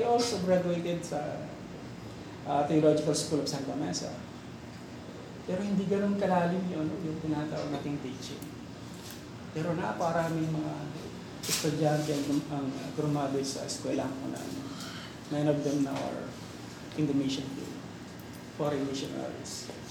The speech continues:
At, uh, kinakailangan mong, kinakailangan ko sa, tala-, talagang ituro lahat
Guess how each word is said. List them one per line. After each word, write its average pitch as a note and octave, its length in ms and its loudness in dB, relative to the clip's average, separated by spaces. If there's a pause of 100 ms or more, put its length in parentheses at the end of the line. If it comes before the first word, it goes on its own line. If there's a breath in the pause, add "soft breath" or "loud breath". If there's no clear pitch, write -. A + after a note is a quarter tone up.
(1600)
At, E3+ 320 4
uh, D3+ 240 0 (1800)
kinakailangan F3 560 4
mong, E3 220 2 (420)
kinakailangan E3+ 560 4
ko D#3 80 0
sa, - 240 0
tala-, E3+ 320 2
talagang F3 480 8
ituro F3+ 400 8
lahat F3 320 6